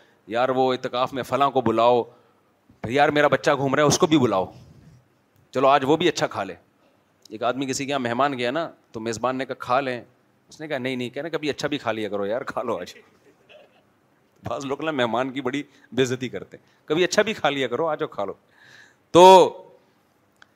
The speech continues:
اللہ کہتے ہیں ابھی تو سب مل جل کے کوشش کر رہے ہوتے ہیں کھانے کی، کھانے کے دسترخوان پہ بلا رہے ہوتے ہو، ابھی تو ایگزامینیشن ہال ہے،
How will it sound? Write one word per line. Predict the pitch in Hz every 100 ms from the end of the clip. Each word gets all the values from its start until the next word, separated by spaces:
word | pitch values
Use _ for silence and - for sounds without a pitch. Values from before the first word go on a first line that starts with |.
| _ _ _ _ _ -
اللہ | 160 196 214
کہتے | 214 208
ہیں | 220
ابھی | 202
تو | 226
سب | 214 220
مل | 196 196
جل | 180 196
کے | 190 190
کوشش | - 175 160 170
کر | 151 151
رہے | 156
ہوتے | 139 151
ہیں | 135
کھانے | 131 123 127
کی، | 123 123 123 113 - _ - - - -
کھانے | 123 131 131
کے | 123
دسترخوان | 123 131 117 123 123
پہ | 117
بلا | 113 113 123
رہے | 127
ہوتے | 123 120 123
ہو، | 120 110 110 _ _ _ _
ابھی | 127 147 185
تو | 208 208 214 220 - - - _
ایگزامینیشن | 151 135 147 147 143 139 139 117
ہال | 95 104
ہے، | 95